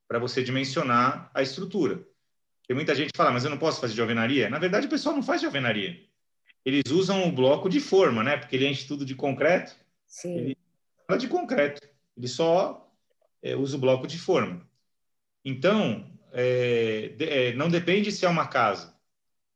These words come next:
Speaker 1: Depende do solo local. Eu tive depois à tarde em Santos, lençol freático muito alto, tem que ter tecnologia.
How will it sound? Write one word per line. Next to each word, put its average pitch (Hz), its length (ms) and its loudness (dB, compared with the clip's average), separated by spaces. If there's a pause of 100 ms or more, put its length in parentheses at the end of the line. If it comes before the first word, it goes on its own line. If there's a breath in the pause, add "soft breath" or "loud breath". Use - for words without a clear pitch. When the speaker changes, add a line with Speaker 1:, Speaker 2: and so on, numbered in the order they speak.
(380)
Speaker 1:
Depende 143 340 -2
do 156 140 2
solo 156 360 2
local. 131 640 2
Eu 120 60 -8
tive 143 240 -4
depois 143 300 0
à 135 100 2
tarde 131 300 0
em 120 40 -6
Santos, - 680 -6 (380)
lençol 127 320 2
freático 135 440 2
muito 135 300 0
alto, 135 340 2
tem 131 140 -4
que 127 60 -12
ter 131 120 0
tecnologia. 131 920 0